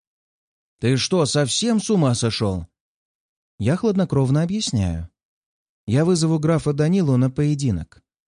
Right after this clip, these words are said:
Он предложил альтернативный вариант — решающую дуэль.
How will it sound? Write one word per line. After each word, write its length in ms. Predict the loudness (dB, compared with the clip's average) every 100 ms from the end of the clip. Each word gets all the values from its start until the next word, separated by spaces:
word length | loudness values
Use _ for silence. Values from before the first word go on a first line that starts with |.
| _ _ -6
Он 180 | -4 -2
предложил 460 | 0 0 2 2
альтернативный 680 | 0 0 0 0 0 0 0
вариант — 460 | 0 0 0 -2 -8 _ _
решающую 880 | 0 2 2 0 0 0 -2 -2 0
дуэль. 480 | 2 2 2 -2 -8